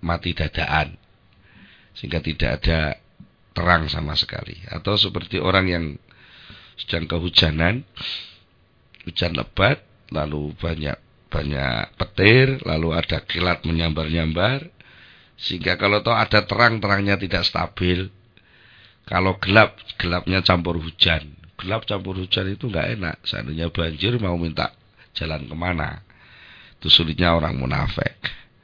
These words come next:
Nah, kemudian ada solusi. Ada solusi dari Allah bahwa apapun kamu, siapapun kamu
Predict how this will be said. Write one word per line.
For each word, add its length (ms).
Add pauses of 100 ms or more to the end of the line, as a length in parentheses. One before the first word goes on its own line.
(800)
Nah, 240
kemudian 640 (1800)
ada 240
solusi. 640 (720)
Ada 240
solusi 480
dari 240
Allah 400 (480)
bahwa 400 (1400)
apapun 640
kamu, 400
siapapun 720
kamu 480